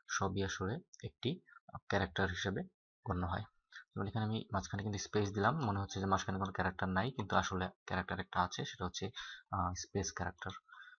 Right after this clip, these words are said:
So, এখন আমরা এই ক্যারেক্টারের সুবিধা কি? আমরা যদি একটি স্ট্রিং নেই, যেমন ভ্যারে, এখন একটি স্ট্রিং আছে, আমি কথা কথা নামটা যদি চেঞ্জ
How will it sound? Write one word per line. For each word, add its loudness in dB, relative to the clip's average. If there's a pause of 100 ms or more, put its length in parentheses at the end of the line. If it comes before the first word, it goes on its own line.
(120)
So, -4 (1200)
এখন 2 (360)
আমরা 8 (380)
এই -2
ক্যারেক্টারের 2
সুবিধা 0
কি? -2
আমরা 0
যদি 2
একটি -2
স্ট্রিং 2 (360)
নেই, 2
যেমন 0
ভ্যারে, 2
এখন -2
একটি -8
স্ট্রিং -2
আছে, -2
আমি -4
কথা 0
কথা -4
নামটা 2
যদি -4 (180)
চেঞ্জ -4